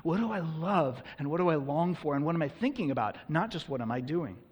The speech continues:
When he quotes, "You shall not commit adultery," he's quoting the seventh commandment. It's the seventh of the Ten Commandments in the Old Testament. It's very clear. And when the Bible said, "You shall not commit adultery," that's an action.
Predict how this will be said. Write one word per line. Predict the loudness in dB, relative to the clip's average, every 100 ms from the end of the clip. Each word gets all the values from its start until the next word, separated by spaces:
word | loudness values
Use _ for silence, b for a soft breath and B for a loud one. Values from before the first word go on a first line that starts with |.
| -20 _ _ _ _ _ _ -20 B B -2
When | 0
he |
quotes, | 6 10 10 8
"You | 0
shall | 0 2
not | 2 0
commit | 0
adultery," | 2 2 2 0 -2
he's | -2 -2
quoting | -2 -2 -2
the |
seventh | -4 -4 -2 -4 -2
commandment. | 0 0 -2 -6 -14 -20
It's | -16
the |
seventh | -8 -4 -4 -4
of | -6
the | -6
Ten | -6 -6 -4
Commandments | -4 -4 -4 -6 -4
in |
the | -4
Old | -2 -4
Testament. | -6 -4 -6
It's | -6 -6
very | -4 -4
clear. | -2 0 0 -2 -8 -20 -20 _ _ _ _ _ _ _ _ _ _ _ b b 2
And | 6 10
when | 10
the | 10
Bible | 8 6 6
said, | 4 2 2
"You | -2
shall | 0 0
not | 0 -2
commit | -2 -2
adultery," | 4 4 4 -2 -2
that's | -2 -2
an | 0
action. | 0 0 -4 -4